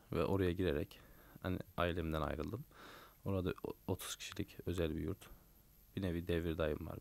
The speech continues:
böyle. İlko-, ortaokul birinci sınıftan alıyorlar, lise üçten. Ee, işte lise üçten ayrılıyorlar. Eğer iyi güreşçi olursan o arada kulüpler seni istiyor ve sonra yine kulüplerde,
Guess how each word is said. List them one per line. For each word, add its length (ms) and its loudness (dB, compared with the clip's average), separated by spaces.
böyle. 280 -4
İlko-, 360 -4
ortaokul 520 0
birinci 220 0
sınıftan 420 -4
alıyorlar, 360 2
lise 280 -2
üçten. 340 -2
Ee, 260 -2
işte 180 -6
lise 200 -2
üçten 500 -2
ayrılıyorlar. 520 4
Eğer 220 4
iyi 340 0
güreşçi 380 2
olursan 360 2
o 60 2
arada 300 0
kulüpler 400 0
seni 240 -4
istiyor 340 -4
ve 60 0
sonra 260 0
yine 220 0
kulüplerde, 640 -2